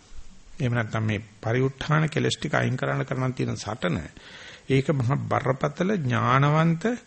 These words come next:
ක්‍රමවේදයකින් පමනක් කළ හැකි ඔලොමලකමට කරන්න බැරි දේවල්. ඒ නිසා යම් වෙලාවක අපි දැනගත්තොත් අපි ළඟ තියෙන මේ ඕලාරික උපක්ලේශ ටික අපි ප්‍රයත්නෙන් අයින් කරගත්තයි කියලා, සීල ශික්ෂාවෙන් අයින් කරගත්තයි කියලා,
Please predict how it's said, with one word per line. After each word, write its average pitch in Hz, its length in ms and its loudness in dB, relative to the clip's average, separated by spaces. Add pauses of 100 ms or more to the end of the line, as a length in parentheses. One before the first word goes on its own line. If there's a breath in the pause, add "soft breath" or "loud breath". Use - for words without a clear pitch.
ක්‍රමවේදයකින් 143 1000 2
පමනක් 139 480 4
කළ 165 200 2
හැකි 165 280 2
ඔලොමලකමට 160 720 2
කරන්න 131 260 -2
බැරි 107 220 -6
දේවල්. 80 260 -10 (760 loud breath)
ඒ 175 140 2
නිසා 175 220 4
යම් 139 340 4
වෙලාවක 170 540 6
අපි 185 200 0
දැනගත්තොත් 143 680 0
අපි 131 160 -2
ළඟ 135 240 0
තියෙන 127 300 2
මේ 120 300 0 (440 loud breath)
ඕලාරික 143 640 4 (480 loud breath)
උපක්ලේශ 143 600 0
ටික 143 220 -2
අපි 135 280 0 (500)
ප්‍රයත්නෙන් 135 600 2
අයින් 120 200 0
කරගත්තයි 135 540 0
කියලා, 95 360 -4 (260)
සීල 135 320 -2
ශික්ෂාවෙන් 143 600 -2
අයින් 113 180 0
කරගත්තයි 135 520 -2
කියලා, 87 340 -8